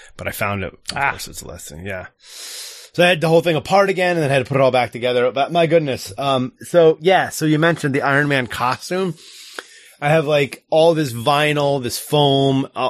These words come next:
Speaker 1: all this other materials to make the bodysuit, and we just never got around to it. <laughs>
Speaker 2: Mm-hmm.
Speaker 1: So she,
Speaker 2: No.
Speaker 1: <laughs> so, so she went
Speaker 2: Helmet, yeah.
Speaker 1: Yeah.
Speaker 2: And now Halloween's over, right? Right in the trash.
Speaker 1: Well, <sighs> yeah. So we,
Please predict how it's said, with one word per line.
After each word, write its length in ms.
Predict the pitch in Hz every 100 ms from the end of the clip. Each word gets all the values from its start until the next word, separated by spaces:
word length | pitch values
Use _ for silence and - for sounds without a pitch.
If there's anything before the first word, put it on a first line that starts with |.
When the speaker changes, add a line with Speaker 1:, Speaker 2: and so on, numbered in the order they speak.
| -
Speaker 1:
all 200 | 143 147
this 180 | 143
other 180 | 147 135
materials 480 | 131 - 147 139 123
to 100 | 123
make 220 | 123 123
the 80 | 123
bodysuit, 720 | 98 104 135 175 - 220 233 - _
and 180 | 135 131
we 100 | 127
just 180 | 117 107
never 220 | 104 101
got 180 | 92 95
around 280 | 85 80 78
to 100 | -
it. 100 | - - -
<laughs> 200 | - - - -
Speaker 2:
Mm-hmm. 880 | 170 117 139 139 - - - - 104
Speaker 1:
So 180 | - -
she, 100 | 180
Speaker 2:
No. 100 | 143 -
Speaker 1:
<laughs> 40 |
so, 320 | - - -
so 260 | 170 - 165
she 240 | 135 -
went 340 | 165 160 147 127
Speaker 2:
Helmet, 380 | 170 156 147 131
yeah. 100 | 139
Speaker 1:
Yeah. 160 | 123 104
Speaker 2:
And 80 | 151
now 180 | 214 262
Halloween's 380 | 254 247 254 233
over, 220 | 262 180
right? 280 | 143 165 202 - 185
Right 300 | 208 208 - -
in 360 | 190 190 185
the 80 | 180
trash. 440 | - 113 98 -
Speaker 1:
Well, 400 | 190 226 214 196 - -
<sighs> 300 | - - -
yeah. 280 | 143 151 101
So 420 | - 156 147 147 _ -
we, 200 | 175